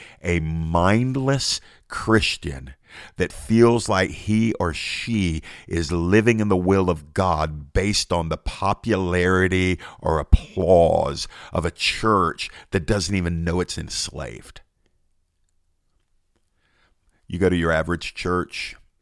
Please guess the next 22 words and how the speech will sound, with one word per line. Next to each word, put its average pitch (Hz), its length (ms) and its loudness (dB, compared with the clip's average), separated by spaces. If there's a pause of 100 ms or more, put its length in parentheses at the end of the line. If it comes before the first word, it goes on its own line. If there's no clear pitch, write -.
(120)
in 80 100 -2
America, 90 580 0 (140)
your - 220 -8
average 80 540 -6 (100)
church - 320 -8
in 78 80 -4
America, 76 520 -8 (1300)
most 85 500 4
of 90 80 0
the 85 80 0
people, 80 320 0
including 78 420 -4
the 80 80 -6
leaders, 80 520 -6 (260)
are 73 140 -2
enslaved. 73 540 -10 (1400)
You 92 100 2
don't 87 120 4
have 85 160 0
to 82 80 -4
like 82 300 -2
that, 98 280 -2